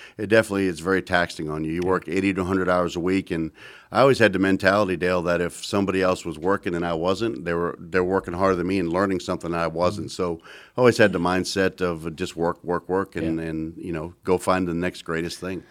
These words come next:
Speaker 2: So let's talk about how you got started in racing.
Speaker 1: <laughs>
Speaker 2: Um, I know that, um, you know, I know that you worked up north and lived up north, and, and, but what's the first, first thing you remember about a race car? When's the first time you ever saw a race car?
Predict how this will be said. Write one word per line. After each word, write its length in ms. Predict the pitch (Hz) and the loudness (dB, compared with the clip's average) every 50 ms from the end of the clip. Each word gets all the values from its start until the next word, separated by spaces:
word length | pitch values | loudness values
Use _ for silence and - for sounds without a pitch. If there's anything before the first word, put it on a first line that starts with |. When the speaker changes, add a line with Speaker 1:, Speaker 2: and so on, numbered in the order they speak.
| - - - - - - - - - - _ _ _ _ _ | -20 -20 -20 -20 -20 -20 -20 -20 -20 -20 _ _ _ _ _
Speaker 2:
So 200 | - - 214 220 - | -4 0 0 0 2
let's 140 | 214 214 - | 0 -4 -2
talk 240 | - - 202 190 - | 2 2 2 4 6
about 280 | 202 196 196 185 - | 6 6 6 6 4
how 380 | - - - - - - - 170 | 0 -6 -6 -8 -6 0 4 4
you 140 | 170 170 160 | 6 6 6
got 160 | 175 - 131 | 4 2 2
started 320 | - - 156 147 147 143 | 4 6 6 6 6 4
in 160 | 135 139 135 135 | 0 -4 -2 0
racing. 460 | 131 131 123 - - 127 113 117 113 - _ | 0 2 2 0 -2 -6 -6 -10 -12 -16 _
Speaker 1:
<laughs> 100 | - - | -6 0
Speaker 2:
Um, 500 | 131 131 131 127 127 123 120 117 117 - _ _ _ _ - - | 2 2 4 2 2 0 -2 -4 -8 -12 _ _ _ _ -8 -2
I 160 | 135 143 156 | 2 2 2
know 380 | 156 156 156 156 151 151 147 143 | 4 4 4 6 6 4 4 2
that, 480 | 131 143 143 143 139 135 135 - _ _ _ - | 2 2 4 4 4 2 2 -2 _ _ _ -8
um, 600 | 139 131 127 123 120 120 117 113 110 110 113 120 _ _ _ _ _ _ _ _ _ _ _ _ - - - - | -4 -2 -2 -2 -2 -2 -4 -6 -8 -12 -14 -18 _ _ _ _ _ _ _ _ _ _ _ _ -20 -20 -18 -10
you 100 | - 147 | -6 -4
know, 140 | 131 131 123 | -2 0 0
I 60 | 123 | 0
know 180 | 123 135 143 147 | 0 2 2 2
that 160 | 143 143 - | 2 2 -2
you 140 | 135 135 127 | -2 0 2
worked 220 | 127 135 131 - - | 2 2 2 2 -4
up 80 | - | -6
north 420 | - 127 127 131 135 127 123 - - | -4 -2 2 2 2 2 2 -2 -4
and 160 | 127 117 120 | -4 -4 -2
lived 220 | 120 123 123 120 | -2 -2 -2 -2
up 100 | 131 127 | -4 -4
north, 460 | - 131 127 123 127 127 123 120 - - | -2 -2 0 2 2 2 0 0 -4 -6
and, 240 | 117 113 113 117 - | -6 -6 -6 -10 -8
and, 380 | 123 117 117 117 113 110 107 104 - - - - _ - - _ _ | -6 -6 -4 -4 -6 -8 -10 -12 -16 -20 -20 -20 _ -20 -20 _ _
but 200 | - 131 127 - - - _ | -2 -2 -2 -4 -6 -18 _
what's 280 | - 156 156 160 - - | -4 -2 -2 -2 -2 -6
the 80 | - | -10
first, 480 | 123 - - 175 165 147 - - - - _ _ _ _ _ - - - _ _ - | -6 0 4 4 4 4 0 -6 -12 -18 _ _ _ _ _ -18 -18 -18 _ _ -6
first 240 | - 180 170 156 - | 0 0 0 0 0
thing 140 | - 180 165 | -4 -2 0
you 120 | 156 147 | 0 0
remember 360 | 147 143 143 143 143 143 135 | 0 -2 -2 -4 -4 -4 -4
about 200 | 131 123 127 123 | -2 -2 -2 -2
a 40 | 117 | -2
race 240 | 117 120 120 110 - | -2 -2 -4 -4 -4
car? 240 | - 127 113 107 107 | -4 -2 -2 -2 -2
When's 160 | 110 120 131 | -4 -4 -6
the 60 | 127 | -6
first 240 | - 139 131 120 - | -4 -2 -4 -2 -2
time 200 | - 135 127 123 | -2 -2 -2 0
you 80 | 123 123 | 0 -2
ever 100 | 117 110 | -2 -2
saw 260 | - - 165 160 156 | 0 2 4 4 4
a 40 | 151 | 4
race 220 | 151 151 143 - | 2 0 -2 -4
car? 300 | - - 123 101 82 - | -6 -8 -8 -8 -8 -12